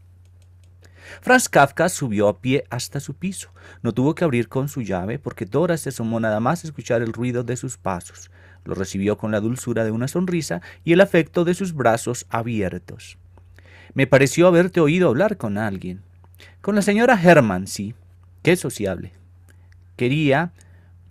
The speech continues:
le contaba que su alto en el camino había sido para examinar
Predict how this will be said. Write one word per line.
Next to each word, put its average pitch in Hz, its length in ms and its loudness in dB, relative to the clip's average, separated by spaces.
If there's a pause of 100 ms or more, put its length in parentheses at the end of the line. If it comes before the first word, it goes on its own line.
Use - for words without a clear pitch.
(320)
le - 100 -10
contaba 139 420 0
que - 120 -12
su 117 200 0
alto 123 180 0
en 131 80 -2
el 156 80 -6
camino 139 420 -2
había 147 220 2
sido 220 320 -6
para 104 200 0
examinar 107 520 -6